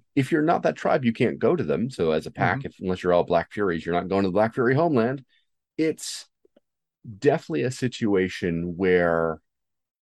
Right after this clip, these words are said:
Speaker 1: you are right that Earth is home. Gaia is home. The Umbra a-, sh-, should be a way of reminding the characters that this is not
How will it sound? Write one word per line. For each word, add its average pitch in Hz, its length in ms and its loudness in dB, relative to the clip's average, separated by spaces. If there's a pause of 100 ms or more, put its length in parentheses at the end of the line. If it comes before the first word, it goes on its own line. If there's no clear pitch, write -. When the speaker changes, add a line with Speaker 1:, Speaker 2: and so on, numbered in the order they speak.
(440)
Speaker 1:
you 101 800 0 (160)
are 92 120 2
right 107 440 0
that - 160 -4 (500)
Earth 98 300 4 (120)
is 85 200 -6
home. 57 460 -8 (220)
Gaia 76 520 2
is 76 280 -8
home. 60 420 -10 (720)
The 92 300 -2
Umbra 123 340 4
a-, - 80 -2 (240)
sh-, - 160 -14 (360)
should 123 360 0
be 104 160 4
a 90 80 6
way 87 180 2
of 78 160 0
reminding 76 840 -2
the 76 140 -6
characters 71 580 -4
that - 160 -8 (120)
this 104 220 -2
is 87 160 -6
not 73 520 -2